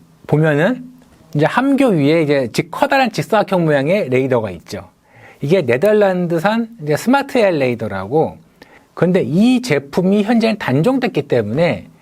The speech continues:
유지 보수가 굉장히 어렵습니다. 성능 개량에 적용되는 국산 레이더는 이렇게 사-, 사면에 레이더가 붙어 있는 A-, A사 레이더입니다. 국산 호위함인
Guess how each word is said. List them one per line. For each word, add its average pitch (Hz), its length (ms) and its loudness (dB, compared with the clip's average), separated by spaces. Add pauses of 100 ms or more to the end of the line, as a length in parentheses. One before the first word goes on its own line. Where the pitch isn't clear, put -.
(260)
유지 160 260 2
보수가 196 300 0
굉장히 160 320 0
어렵습니다. 120 680 -4 (680)
성능 254 440 2
개량에 185 560 2
적용되는 151 960 0
국산 170 560 -2
레이더는 127 840 0 (380)
이렇게 123 140 0
사-, 240 340 2
사면에 233 800 0 (140)
레이더가 175 580 2
붙어 151 280 -2
있는 135 400 0
A-, 113 180 -8 (120)
A사 214 420 2
레이더입니다. 110 680 -4 (380)
국산 220 760 0 (960)
호위함인 220 760 2